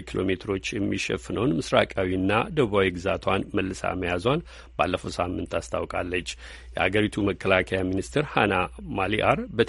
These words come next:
በቴሌግራም አማካኝነት ባስተላለፉት መልእክት የዩክሬን ወታደሮች በስተ ምስራቅ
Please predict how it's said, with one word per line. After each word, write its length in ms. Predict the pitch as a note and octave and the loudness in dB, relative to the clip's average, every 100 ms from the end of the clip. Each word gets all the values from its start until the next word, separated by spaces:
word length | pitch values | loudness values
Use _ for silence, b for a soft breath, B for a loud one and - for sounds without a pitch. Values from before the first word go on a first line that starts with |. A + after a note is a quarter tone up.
| C#3 G2+ F#2 - | 2 0 -4 -4
በቴሌግራም 640 | G#2+ G2+ - C#3+ G2+ F#2+ F#2 | 0 0 2 0 2 0 2
አማካኝነት 680 | F#2+ F#2 - F2+ F2+ G2 - | 0 0 0 0 0 -2 -2
ባስተላለፉት 680 | F#2 - F#2 F#2 F#2 - - | -6 -4 -2 -2 -2 -8 -4
መልእክት 320 | A2+ D#3 - B B B - | -2 -2 -4 B B B -2
የዩክሬን 460 | G2 G2 A2 G#2+ | 0 2 4 4
ወታደሮች 640 | G#2 - A2+ G2+ A2 E3 | 2 4 4 4 0 0
በስተ 380 | - C#3+ - C#3+ | -2 -4 -2 0
ምስራቅ 300 | G#2+ - G2+ | 0 4 2